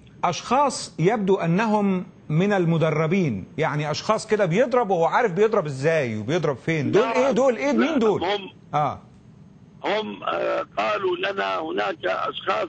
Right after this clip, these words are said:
Speaker 2: يعرفونهم بأنهم هؤلاء هم حرس،
Speaker 1: مم.
Speaker 2: آه، السفارة أو السفير عندما يتنقل من هنا أو هناك.
Speaker 1: ودول يا سيدي
Speaker 2: هنا
Speaker 1: ليهم،
Speaker 2: بيكونوا
Speaker 1: ليهم حصانة
Speaker 2: يعني
Speaker 1: دبلوماسية
Speaker 2: رؤساء.
Speaker 1: أم لا؟
Speaker 2: عفوا؟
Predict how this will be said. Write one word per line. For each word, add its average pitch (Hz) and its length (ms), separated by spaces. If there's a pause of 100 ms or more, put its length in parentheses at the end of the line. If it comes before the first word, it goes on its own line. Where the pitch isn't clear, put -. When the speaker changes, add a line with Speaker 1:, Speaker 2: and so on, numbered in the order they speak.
Speaker 2:
يعرفونهم 185 920
بأنهم 180 580 (360)
هؤلاء 180 800
هم 180 120
حرس، 214 420 (360)
Speaker 1:
مم. 135 260
Speaker 2:
آه، 170 400
السفارة 196 600
أو 190 400
السفير 185 600 (460)
عندما 185 480
يتنقل 180 800
من 175 140
هنا 196 220
أو 170 440
هناك. 165 200
Speaker 1:
ودول 254 260
يا 226 100
سيدي 247 340
Speaker 2:
هنا 226 100
Speaker 1:
ليهم، 247 280
Speaker 2:
بيكونوا 214 240
Speaker 1:
ليهم 240 240
حصانة 233 400
Speaker 2:
يعني 202 120
Speaker 1:
دبلوماسية 190 480
Speaker 2:
رؤساء. 247 280
Speaker 1:
أم 185 120
لا؟ 160 280 (1300)
Speaker 2:
عفوا؟ 196 400